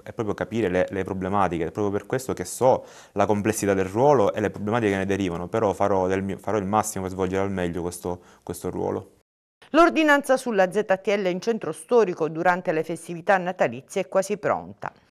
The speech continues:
Speaker 1: Eh, vi sarà una Z T L per il, per il periodo natalizio che abbiamo pensato insieme all'amministrazione, che si svolgerà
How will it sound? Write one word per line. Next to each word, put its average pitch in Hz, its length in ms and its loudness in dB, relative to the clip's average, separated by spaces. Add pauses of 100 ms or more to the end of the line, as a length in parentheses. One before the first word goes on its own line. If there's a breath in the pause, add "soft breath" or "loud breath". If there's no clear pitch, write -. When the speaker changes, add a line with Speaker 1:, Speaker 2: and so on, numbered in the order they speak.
(320)
Speaker 1:
Eh, - 140 -6
vi 92 140 -4
sarà 95 180 0
una 92 160 0
Z 92 240 -4
T - 60 -6
L 98 240 2
per 92 160 0
il, 90 440 0
per 95 120 -4
il 87 80 -6
periodo 95 240 -2
natalizio 90 600 -4 (280 loud breath)
che - 80 -4
abbiamo 95 240 -2
pensato 95 340 -2
insieme 95 280 -6
all'amministrazione, 98 760 -4
che 90 80 -6
si - 140 -8
svolgerà 92 560 2